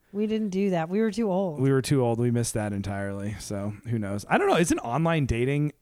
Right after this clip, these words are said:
Speaker 2: I don't know. From what I can tell, that's the only kind of dating there is anymore, so.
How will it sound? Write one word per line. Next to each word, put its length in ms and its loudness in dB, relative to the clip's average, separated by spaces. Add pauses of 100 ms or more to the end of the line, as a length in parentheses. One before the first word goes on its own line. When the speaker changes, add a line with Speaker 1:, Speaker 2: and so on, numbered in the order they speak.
(100)
Speaker 2:
I 140 -2
don't 100 -4
know. 240 -8
From 160 -4
what 140 2
I 100 2
can 140 0
tell, 180 2
that's 200 -2
the 100 -4
only 240 -2
kind 180 -6
of 80 -6
dating 320 -4
there 180 -4
is 200 -4
anymore, 460 -6
so. 360 -6